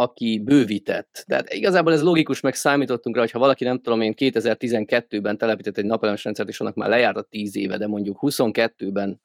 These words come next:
elvégzett egy bővítést, és új invertert szerelt fel, új szerződést kötött, akkor neki a bővítéstől fog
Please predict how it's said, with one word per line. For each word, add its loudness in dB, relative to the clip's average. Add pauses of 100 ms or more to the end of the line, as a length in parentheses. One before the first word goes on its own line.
(140)
elvégzett -2
egy -4
bővítést, -2
és -8 (400)
új 0
invertert 0 (120)
szerelt -4
fel, -6
új -2
szerződést 0
kötött, 2
akkor 0
neki -2
a 0
bővítéstől -4
fog -10